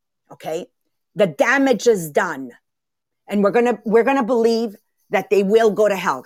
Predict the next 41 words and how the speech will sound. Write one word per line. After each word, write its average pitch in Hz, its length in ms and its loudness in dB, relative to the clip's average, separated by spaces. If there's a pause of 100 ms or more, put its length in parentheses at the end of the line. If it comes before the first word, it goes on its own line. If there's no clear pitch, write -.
I 214 80 0
believe, 196 400 2
you 208 80 2
know, 175 100 -4
there's 175 220 -2
a 180 40 -10
hell 185 260 -2
and 160 120 -4
heaven, 202 300 -6
whether 180 160 -2
you 175 100 -4
believe 208 220 0
it 214 80 0
or 196 80 0
not, 208 180 2
it's 220 140 -4
okay. 285 360 0 (380)
But 226 140 0
let, 277 260 4 (100)
let's, 302 440 2 (200)
for 349 280 2
a 403 40 2
second, 311 680 -2
go 233 100 4
in 240 160 2
my 247 200 2
brain. 247 580 -4 (400)
I 247 140 2
believe 269 360 0
they're 247 120 -2
gonna 226 240 -4
go, 196 200 -4
go 196 140 -2
to 190 80 -2
hell 185 400 0
and 220 100 0
they're 208 80 2
gonna 208 220 0
be 233 340 -4
in 233 140 4
their 214 260 0